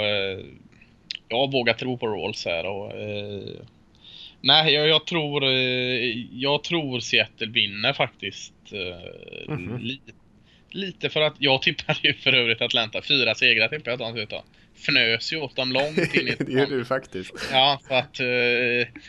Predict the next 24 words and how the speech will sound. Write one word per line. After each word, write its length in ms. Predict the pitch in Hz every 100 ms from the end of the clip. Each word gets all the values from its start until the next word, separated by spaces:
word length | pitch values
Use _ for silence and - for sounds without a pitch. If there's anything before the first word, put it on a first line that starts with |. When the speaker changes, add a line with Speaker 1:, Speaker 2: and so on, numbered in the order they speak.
| - - - - - _ -
Speaker 1:
nu 180 | 139
får 140 | 120 151
jag 80 | 151
ju 60 | 151
erkänna 300 | 135 131 131
då 60 | 120
att 240 | 151 - -
de, 280 | 143 131
de 140 | 127 120
har 80 | 123
gjort 140 | 117
en 120 | 101
jättefin 400 | 110 120 123 120
säsong, 420 | 110 - 160 160 127
Atlanta. 360 | 131 117 110
Det, 440 | 110 110 110 101 113
dummare 420 | 123 127 123 120
än 60 |
så 160 | 127 151
är 60 | 143
jag 120 | 123
inte, 160 | 120
men, 140 | 113 117 - - - 123
men... 400 | 127 117 113 113